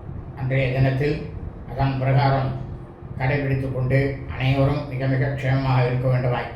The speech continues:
அன்புடன் கேட்டுக்கொள்கின்றோம். ஸ்ரீராமஜெயம்.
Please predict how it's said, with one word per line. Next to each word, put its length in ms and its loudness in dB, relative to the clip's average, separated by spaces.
அன்புடன் 480 6
கேட்டுக்கொள்கின்றோம். 800 -6
ஸ்ரீராமஜெயம். 760 4